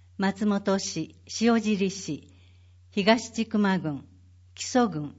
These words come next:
にあるいずれかの組合施設。対象、普通自動車免許があり、各職種に必要な資格を有する昭和五十年四月二日以降に生まれた人。なお、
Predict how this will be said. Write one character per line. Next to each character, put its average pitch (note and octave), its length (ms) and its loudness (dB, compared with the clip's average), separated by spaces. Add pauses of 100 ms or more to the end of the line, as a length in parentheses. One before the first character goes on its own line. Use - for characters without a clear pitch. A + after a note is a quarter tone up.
(200)
に G#3+ 180 0
あ G#3 160 0
る F#3+ 240 -2
い G3 160 -2
ず A#3 140 0
れ B3 120 4
か A#3 160 2
の A3 140 4
組 A3 380 4
合 G3+ 180 2
施 - 160 -12
設。 - 400 -10 (720)
対 A#3 200 4
象、 G#3 400 2 (1160)
普 B3+ 160 4
通 D4 220 4
自 C4+ 180 4
動 C#4 180 6
車 C4+ 160 2
免 C4 240 6
許 F3 160 0
が D#3+ 160 2
あ E3 80 2
り、 D3 220 -4 (640)
各 A#3 480 2
職 G3+ 320 0
種 - 180 0
に A3 140 2
必 B3+ 240 -2
要 B3 240 6
な A#3 240 4
資 - 120 -10
格 A3+ 320 0
を A3 80 6
有 G#3+ 220 4
す G#3 220 -4
る F3 200 -2 (280)
昭 B3 260 6
和 A#3+ 160 6
五 A3+ 140 4
十 A3+ 240 4
年 E3 240 2
四 A3+ 160 0
月 A#3+ 320 2
二 - 200 -14
日 A3+ 140 2
以 C4 140 2
降 G#3 180 2
に F3 160 4
生 E3+ 120 0
ま F#3+ 160 6
れ F3+ 120 0
た E3+ 160 -4
人。 - 400 -10 (1200)
な G#3 200 4
お、 F3+ 80 -4